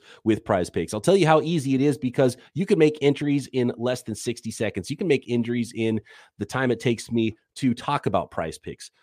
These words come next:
right now. In fact, I could talk about Prize Picks and make an entry at the same time, which I've actually done before. That's how easy Prize Picks is. You're not picking an entire team of players, daily fantasy style.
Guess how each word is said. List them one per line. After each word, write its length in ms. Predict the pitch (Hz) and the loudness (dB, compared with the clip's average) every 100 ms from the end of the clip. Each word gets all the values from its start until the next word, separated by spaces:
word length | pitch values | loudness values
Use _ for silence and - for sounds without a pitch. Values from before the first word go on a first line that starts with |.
| _ | _
right 200 | 95 90 | -4 -4
now. 160 | 80 82 | -4 -8
In 60 | 82 | -4
fact, 240 | 123 113 | -4 0
I 80 | 151 | 0
could 160 | 127 | 2
talk 160 | 156 143 | 0 0
about 180 | 131 139 | 0 0
Prize 240 | 120 117 | 0 0
Picks 220 | - 123 - | 0 -4 -2
and 180 | 143 143 | 0 2
make 160 | 120 | 0
an 80 | 117 | 0
entry 300 | 117 113 123 | -2 -2 -4
at 80 | 120 | -4
the 60 | 113 | -2
same 240 | 139 127 | 0 2
time, 220 | 156 156 | 2 2
which 140 | 123 131 | 2 2
I've 140 | 123 | 2
actually 320 | 135 - 117 | 0 -2 -4
done 200 | 104 165 | 0 2
before. 360 | 151 - 113 98 | 0 -4 -2 -2
That's 240 | 131 156 | -2 -2
how 160 | 131 101 | -2 -2
easy 240 | 107 92 | -6 -8
Prize 260 | 85 92 87 | -6 -4 -4
Picks 280 | - 82 92 | -6 -8 -6
is. 160 | 73 _ _ _ | -8 _ _ _
You're 100 | 113 | 2
not 160 | 190 220 | 2 4
picking 180 | 226 196 | 2 4
an 60 | |
entire 400 | 139 117 170 202 | 4 4 4 4
team 260 | 202 190 175 | 4 4 4
of 140 | 139 | 2
players, 420 | - 151 147 143 127 | 2 4 6 4 2
daily 300 | 131 143 131 | 2 2 -2
fantasy 420 | 131 131 131 131 | 0 -2 -2 -8
style. 460 | - 131 131 131 | -4 0 2 0